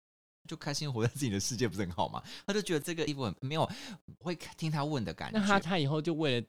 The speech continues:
Speaker 2: 大家都觉得好看，他穿去一个很正式的场合，例如别人的婚礼，然后再来伴郎之类的，那怎么办？
Speaker 1: 没关系，总会有一个人会跟他说实话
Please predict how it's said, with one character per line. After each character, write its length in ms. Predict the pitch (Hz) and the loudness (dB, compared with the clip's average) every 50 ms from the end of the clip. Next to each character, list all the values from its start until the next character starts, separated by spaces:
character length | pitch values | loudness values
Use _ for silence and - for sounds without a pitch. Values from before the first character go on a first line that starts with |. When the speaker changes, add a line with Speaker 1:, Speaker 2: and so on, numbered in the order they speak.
| _ _ _ | _ _ _
Speaker 2:
大 80 | 160 147 | 0 2
家 80 | 139 | 2
都 100 | 139 139 | 2 2
觉 160 | 123 - 113 | 0 0 -2
得 100 | 95 92 | -2 -2
好 160 | 92 95 80 69 | -4 -6 -6 -8
看， 200 | - - 123 107 107 - - - _ - | -4 -2 -2 -2 -4 -6 -14 -16 _ -8
他 60 | 131 | -6
穿 160 | - 147 139 | -4 -2 -2
去 140 | 139 151 143 | 0 0 0
一 40 | 117 | 2
个 100 | 120 110 | 2 2
很 120 | 98 95 90 | 0 0 -2
正 180 | - 131 117 | -2 -2 -2
式 160 | 110 - - 110 | 0 -2 -2 -4
的 60 | 101 | -4
场 180 | - - 92 | -4 -6 -8
合， 60 | 90 98 | -6 -4
例 100 | 113 123 | -2 -2
如 140 | 117 110 | -2 -2
别 160 | - - 101 95 | 0 0 0 2
人 100 | 98 104 | 2 0
的 80 | 104 | -2
婚 340 | - - - 104 98 104 104 | -2 -2 -2 -2 0 0 -2
礼， 240 | 98 98 69 - 113 - _ _ | -2 -4 -4 -6 -12 -18 _ _
然 140 | - 98 | -4 0
后 100 | 110 117 | 0 2
再 120 | 113 123 113 | 4 4 4
来 60 | 95 | 4
伴 300 | - - 113 101 98 87 | 4 2 0 0 0 -2
郎 100 | 62 60 67 - | -6 -8 -10 -12
之 160 | - - 95 87 | -14 -14 -10 -8
类 200 | 85 85 76 55 | -6 -4 -4 -6
的， 140 | - - - - - - - - | -6 -12 -16 -18 -20 -20 -20 -6
那 120 | - 165 156 | -2 0 0
怎 120 | 123 104 | 0 0
么 100 | 85 80 | -4 -4
办？ 180 | 76 - 92 73 - - _ _ _ _ _ _ | -2 -2 -2 -2 -4 -8 _ _ _ _ _ _
Speaker 1:
没 140 | - 87 90 | -14 -10 -6
关 180 | 101 101 107 107 | -4 -2 -2 -2
系， 120 | 110 107 | -2 -4
总 200 | 95 - 90 90 | -4 -2 -2 -2
会 160 | 95 135 135 | -2 -2 -2
有 140 | 117 90 82 | -2 -2 -2
一 80 | 98 101 | -4 -4
个 140 | - 104 | -4 -2
人 120 | 85 78 76 | -2 -2 -4
会 240 | 82 - 101 98 92 | -4 -4 -4 -4 -4
跟 140 | - - 95 | -6 -6 -4
他 140 | 92 95 90 | -4 -4 -4
说 180 | - - 85 | -6 -6 -2
实 240 | 90 - 95 - - | 0 0 0 -2 -4
话 240 | - - 85 67 | -6 -6 -6 -6